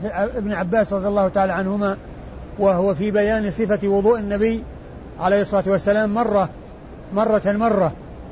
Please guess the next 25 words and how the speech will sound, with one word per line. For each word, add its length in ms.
أي 180
أنه 320
كل 180
عضو 340
من 160
أعضاء 340
الوضوء 460
ي-، 360
يغسله 760
مرة 420
واحدة. 460
وقد 260
عرفنا 420
فيما 260
مضى 380
أن 200
السنة 400
جاءت 400
بالغسل 460
مرة 340
مرة، 520
واثنتين 480
اثنتين، 540
وثلاثا 600
ثلاثا، 540